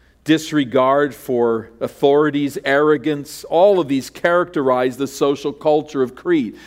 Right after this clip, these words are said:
We have writings that exist today of historians and philosophers that noted these things. It's just who you were if you lived on the island of Crete.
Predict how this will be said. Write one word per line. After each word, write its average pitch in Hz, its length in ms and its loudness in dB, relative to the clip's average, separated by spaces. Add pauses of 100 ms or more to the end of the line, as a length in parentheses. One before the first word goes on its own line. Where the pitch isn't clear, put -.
(140)
We 147 120 0
have 151 260 -2 (100)
writings 151 680 0
that 139 140 0
exist 139 480 -2
today 151 520 2
of 110 200 -6 (640)
historians 156 880 0
and 120 100 -6
philosophers 127 920 -2
that 123 240 -4
noted 143 560 0
these 107 280 -8
things. 95 300 -4
It's 131 140 -8
just 151 160 -8
who 127 200 0
you 151 200 -6
were 143 420 0
if 107 140 -10
you 120 160 -6
lived 135 320 0
on 131 100 -2
the 123 140 -4
island 123 340 -2
of - 140 -16
Crete. 110 340 -6